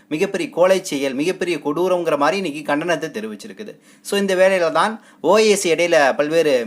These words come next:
மீட்டிங்லாம் நடத்திட்டு இருக்குது. இந்த ஓ ஏ சியில வந்து ஈரான் கலந்து கொண்டு பல்வேறு டிமாண்டை வச்சுட்டு இருக்கு.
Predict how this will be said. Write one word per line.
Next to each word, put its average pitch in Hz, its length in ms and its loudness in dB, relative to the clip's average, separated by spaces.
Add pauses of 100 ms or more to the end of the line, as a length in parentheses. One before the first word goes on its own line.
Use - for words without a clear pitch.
மீட்டிங்லாம் 165 360 -4
நடத்திட்டு 143 420 -6
இருக்குது. 143 120 -12
இந்த 190 180 -4
ஓ 165 120 0
ஏ 190 240 0
சியில 156 180 -4
வந்து 165 280 -4
ஈரான் 170 260 2
கலந்து 147 280 0
கொண்டு 143 240 -6
பல்வேறு 156 300 -4
டிமாண்டை 143 380 -4
வச்சுட்டு - 160 -18
இருக்கு. - 280 -18